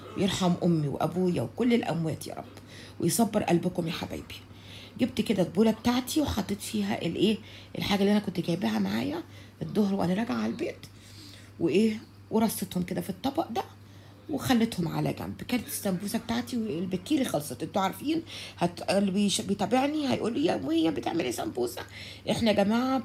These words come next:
بيتنا السمبوسة ده شيء أساسي، أساسي في يوميًا، لازم. سمبوسة دي إذا ما كانتش موجودة على الفطار وعلى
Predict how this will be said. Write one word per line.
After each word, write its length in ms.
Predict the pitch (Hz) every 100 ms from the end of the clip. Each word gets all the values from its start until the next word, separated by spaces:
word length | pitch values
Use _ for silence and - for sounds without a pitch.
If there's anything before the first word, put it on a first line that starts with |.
| -
بيتنا 440 | 254 - 277 311 - - - - -
السمبوسة 760 | - 208 185 175 226 285 -
ده 160 | 302 214
شيء 220 | - - -
أساسي، 440 | - 143 - - - - - -
أساسي 580 | 202 208 196 - 196 175 - -
في 220 | 220 233
يوميًا، 380 | 202 151 143 143
لازم. 440 | 165 202 170 - - - - - -
سمبوسة 540 | - 170 170 226 240
دي 260 | 185 190 247
إذا 140 | 185 180
ما 60 |
كانتش 360 | 175 190 226 -
موجودة 320 | 196 185 190
على 120 | 214
الفطار 380 | - - 185 175
وعلى 560 | 165 92 104 127 127